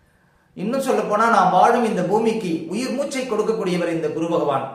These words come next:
ஜீவகாரகன் இந்த குரு பகவான். அதே போல இந்த பூமியில ஒரு உயிர் உற்பத்தி ஆகணும் அப்படின்னா,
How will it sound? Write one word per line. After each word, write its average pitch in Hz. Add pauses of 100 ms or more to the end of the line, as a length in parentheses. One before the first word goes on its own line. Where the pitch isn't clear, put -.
(460)
ஜீவகாரகன் 214 (500)
இந்த 175
குரு 180
பகவான். 143 (1200)
அதே 247
போல 302 (100)
இந்த 233
பூமியில 285 (280)
ஒரு 214 (200)
உயிர் 269
உற்பத்தி 240 (120)
ஆகணும் 240
அப்படின்னா, 196